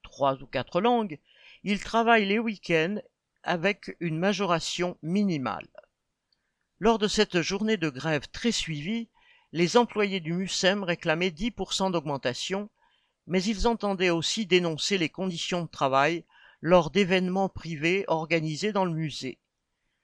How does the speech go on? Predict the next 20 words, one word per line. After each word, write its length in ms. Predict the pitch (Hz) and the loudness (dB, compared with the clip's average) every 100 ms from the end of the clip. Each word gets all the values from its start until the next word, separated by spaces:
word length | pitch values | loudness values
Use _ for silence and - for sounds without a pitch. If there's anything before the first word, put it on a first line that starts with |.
| _ - | _ -4
Ainsi, 580 | 143 - - 233 247 - _ _ _ | -2 0 0 0 0 -8 _ _ _
alors 300 | 135 143 156 | -2 0 0
que 80 | 165 | 0
le 140 | 151 | 0
mucem 440 | 147 165 - 196 175 | 0 -2 2 4 4
se 140 | - | -2
prévalait 480 | - 143 135 143 180 | -8 -4 0 0 0
de 120 | 139 | 0
lutter 360 | 135 147 - 185 | -4 -8 -6 -6
contre 380 | - 147 - 131 | -4 -10 -6 -6
les 120 | 131 | -6
préjugés 540 | - 170 147 156 143 | -6 -4 -4 -4 -4
sexistes 800 | 139 175 - - 196 180 - - - _ _ _ | -2 -2 0 0 0 -2 -6 -12 -20 _ _ _
en 180 | 127 147 | -2 0
accueillant 560 | 165 - 175 175 185 175 | 0 2 0 2 -2 -4
une 140 | 147 | -8
soirée 420 | 123 - 160 175 165 | -8 0 2 2 -2
sur 220 | - 139 | -4 -4
le 120 | 135 | -6
thème, 520 | - 165 156 139 101 | -2 2 2 0 -6